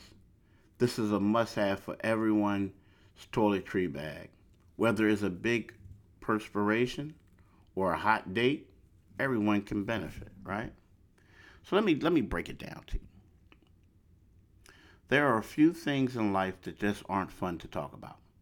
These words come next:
One of them is exa-, excessive sweating.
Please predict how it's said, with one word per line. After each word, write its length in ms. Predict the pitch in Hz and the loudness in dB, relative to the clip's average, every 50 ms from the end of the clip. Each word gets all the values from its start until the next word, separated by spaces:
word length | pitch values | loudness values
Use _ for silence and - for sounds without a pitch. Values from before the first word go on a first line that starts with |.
| _ _ _ _ _ _ _ - _ _ | _ _ _ _ _ _ _ -20 _ _
One 240 | - 98 110 127 135 | -4 0 0 2 2
of 100 | 139 131 | 2 2
them 300 | 127 120 117 117 113 107 | 2 2 2 0 -2 -2
is 260 | - 101 101 92 90 | -2 -2 -2 -2 -2
exa-, 500 | 87 90 - - - - 87 87 101 104 - | -6 -10 -12 -12 -12 -8 -6 -6 -4 -4 -4
excessive 680 | - 92 - - - - 110 101 98 - - 101 95 - - - | -6 -6 -6 -8 -4 0 0 0 0 -2 -6 -8 -8 -8 -12 -12
sweating. 400 | - 85 78 71 65 - - | -12 -12 -12 -12 -14 -18 -20